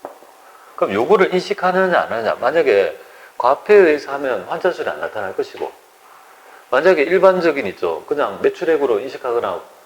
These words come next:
과세 표준 있죠. 얘기를 하라는 말이 없으면 그럼 환차손이 발생한단 말이에요. 그러니까 이렇게 회계처리를 요구하는 거예요. 답이 이렇게 나와요.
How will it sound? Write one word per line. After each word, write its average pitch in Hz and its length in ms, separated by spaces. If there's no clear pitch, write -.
과세 - 280
표준 156 400
있죠. 87 400
얘기를 120 460
하라는 143 320
말이 82 160
없으면 104 400
그럼 170 160
환차손이 170 460
발생한단 113 520
말이에요. - 420
그러니까 160 200
이렇게 214 220
회계처리를 127 420
요구하는 175 240
거예요. 160 120
답이 156 200
이렇게 165 200
나와요. - 280